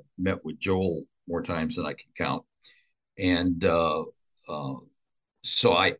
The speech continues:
I was able to, to really present Russ's thought process, uh, which others, uh, don't have. Uh, uh, the, uh,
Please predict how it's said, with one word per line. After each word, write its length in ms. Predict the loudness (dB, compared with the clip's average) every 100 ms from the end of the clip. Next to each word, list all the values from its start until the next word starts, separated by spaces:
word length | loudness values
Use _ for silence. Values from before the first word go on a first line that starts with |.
| -2
I 120 | 0
was 220 | 0 0
able 320 | 2 2 0 -4 -2
to, 440 | 0 2 0 -2 -6 _ _ _
to 180 | -6 -4
really 600 | 2 2 4 2 2 -2 -6
present 500 | -4 0 2 0 -2 _ _ _ _ _ _
Russ's 800 | 2 2 2 -2 -4 -6 -6 -10 0
thought 300 | 0 0 -2
process, 760 | 0 0 0 -2 -2 -2 -4 -8 _ _ _ _
uh, 320 | 0 2 2 -2 -8 _
which 240 | -4 -2 2
others, 520 | 2 0 -4 -10 -16 _ _ -14
uh, 40 | -10
don't 240 | 0 0 2
have. 320 | 0 0 -4 -14 -6
Uh, 380 | -2 0 0 -4
uh, 520 | -8 _ _ -12 -10 -12 -14 -20 -20 _
the, 340 | 2 4 4
uh, 360 | 2 0 -2